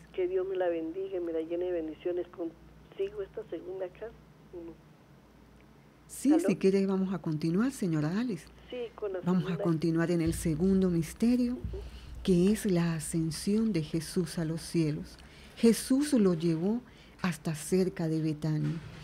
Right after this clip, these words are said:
Speaker 2: y alzando sus manos los bendijo, y mientras los bendecía se alejaba de ellos y era llevado al cielo. Ellos se postraron ante él y se volvieron a Jesús con un gran gozo.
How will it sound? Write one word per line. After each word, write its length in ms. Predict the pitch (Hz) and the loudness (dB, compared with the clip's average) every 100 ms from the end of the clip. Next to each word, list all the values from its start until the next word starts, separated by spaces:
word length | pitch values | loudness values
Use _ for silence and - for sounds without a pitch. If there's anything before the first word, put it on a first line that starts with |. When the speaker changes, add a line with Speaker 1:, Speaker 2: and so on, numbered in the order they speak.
| - - - | -16 -4 2
Speaker 2:
y 80 | |
alzando 500 | 180 165 - 180 180 | 4 4 2 2 2
sus 280 | 180 - 160 | 0 -4 0
manos 540 | 180 170 180 214 220 214 | 2 4 6 4 2 2
los 340 | 190 170 - | 0 0 -2
bendijo, 640 | 175 165 160 170 165 - 175 - - - - | -2 0 0 0 -2 -6 -10 -12 -20 -20 -2
y 100 | - 233 | 8 10
mientras 340 | 240 233 220 | 10 8 2
los 180 | 233 214 | 2 2
bendecía 720 | 214 214 214 - 254 294 285 | 2 4 2 2 4 6 6
se 180 | - 175 | 2 0
alejaba 540 | 160 170 180 175 175 | 0 -2 -2 0 0
de 100 | 170 | 2
ellos 480 | 165 180 196 214 - - - - - | 2 2 0 -4 -8 -20 -20 -16 4
y 140 | 185 | 6
era 140 | 175 175 | 8 6
llevado 480 | 160 160 165 160 | 2 0 0 0
al 100 | 160 | -2
cielo. 420 | 156 - 156 151 165 - - - - - | -4 -2 0 0 -4 -10 -20 -20 -20 -2
Ellos 260 | 190 175 180 | 2 2 2
se 140 | 170 | -2
postraron 680 | 156 160 - 180 190 196 190 | -2 -4 -4 0 2 2 2
ante 400 | 175 170 170 196 | 2 2 2 4
él 80 | |
y 60 | 226 | 2
se 140 | - | 2
volvieron 480 | 202 202 202 254 285 | 4 4 4 4 4
a 60 | 233 | 2
Jesús 580 | - 165 - 233 254 - | 0 -4 0 2 2 0
con 240 | 202 180 | -2 2
un 180 | 185 185 | 2 2
gran 300 | 180 180 175 | 2 0 0
gozo. 400 | 170 165 - | 0 -2 -8